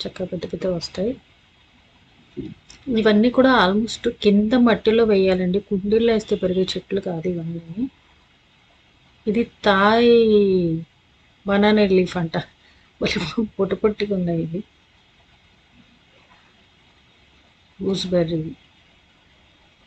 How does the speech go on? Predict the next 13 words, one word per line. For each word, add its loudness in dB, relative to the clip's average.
చాలా -4
మొక్కలు -4
ఉన్నాయండి. -2
ఈ -6
స్టాల్ 0
నిండా 0
మొత్తం -6
ఫ్రూట్ 0
మొక్కలు -6
ఇవన్నీ -2
లైన్గా 6
పెట్టేయడం 2
వల్ల 0